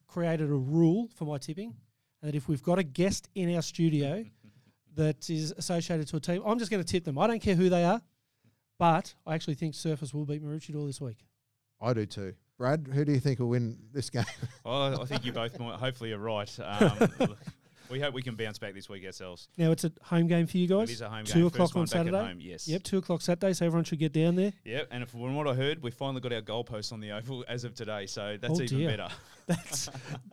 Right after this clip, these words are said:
Speaker 1: that is quite important for the big game.
Speaker 3: <laughs> Yeah.
Speaker 1: Now, r-, is it still, I, I, I've been involved in footy on the Gold Coast a while. I used to be an umpire. And, uh, Surfers, I used to love going there 'cause it was, like, the,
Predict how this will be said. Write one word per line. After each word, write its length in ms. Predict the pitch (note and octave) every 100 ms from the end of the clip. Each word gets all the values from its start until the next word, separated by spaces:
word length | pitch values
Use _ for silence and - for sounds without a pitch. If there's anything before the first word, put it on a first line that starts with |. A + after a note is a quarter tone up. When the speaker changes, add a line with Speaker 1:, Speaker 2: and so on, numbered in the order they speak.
| C3
Speaker 1:
that 160 | F#3 F#3
is 160 | F3+
quite 420 | - - E3+ F3+ -
important 600 | F3 D3+ E3+ E3+ E3+ D#3
for 140 | -
the 80 | D#3
big 180 | D3+ C3+
game. 240 | C#3+ D#3 G3
Speaker 3:
<laughs> 60 | G#3
Yeah. 160 | F3+ D#3+
Speaker 1:
Now, 200 | F#3+ F3 - - -
r-, 60 | - _
is 160 | C4 A#3
it 80 | -
still, 340 | - A#3+ A3 -
I, 160 | G3+ A3
I, 320 | G#3 A3 G3+ -
I've 160 | G3+
been 140 | G#3 F#3+
involved 300 | E3 D#3+ C3+
in 60 |
footy 180 | C3 D3
on 80 | C#3+
the 60 |
Gold 200 | C3+ C3
Coast 260 | C3 C3 - _ -
a 80 |
while. 300 | C#3+ C#3 D3
I 80 | D#3
used 160 | D3 -
to 60 | C#3+
be 140 | C#3
an 100 | C3+
umpire. 400 | C3+ C3+ D#3+ G3+ - _ _ _ _
And, 260 | D3+ D3+ D3 E3
uh, 80 |
Surfers, 540 | D3 - F#3+ F#3+ F#3 - -
I 60 | F#3
used 120 | G3
to 60 | G#3+
love 360 | E3+ F3 F#3+
going 220 | F#3+ D#3+ D3+
there 100 | D3
'cause 160 | D3+
it 40 | D#3
was, 140 | C#3+
like, 200 | E3 D#3+
the, 240 | D#3 D#3+